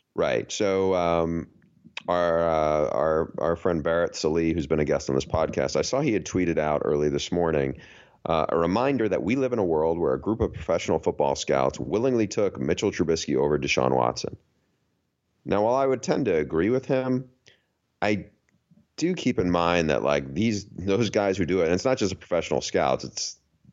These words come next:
'cause a lot of times scouts aren't the ones who make the de-, who are the decision maker in there. It could be a, uh,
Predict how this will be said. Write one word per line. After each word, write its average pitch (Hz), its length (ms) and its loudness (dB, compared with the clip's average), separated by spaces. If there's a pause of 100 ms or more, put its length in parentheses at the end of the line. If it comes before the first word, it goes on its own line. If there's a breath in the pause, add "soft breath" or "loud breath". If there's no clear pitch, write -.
(140)
'cause 78 160 0
a - 20 0
lot 82 140 4
of 80 60 0
times 69 180 -2
scouts - 320 0
aren't 65 160 0
the 69 60 2
ones 65 200 2
who 69 60 -2
make 67 200 0
the 64 80 0
de-, 53 180 -2
who 73 120 0
are 67 140 2
the 65 100 0
decision 67 440 -2
maker 58 500 0
in 64 120 0
there. 60 280 0
It - 60 -4
could 67 180 -4
be 65 180 0
a, 62 260 0
uh, 60 200 -2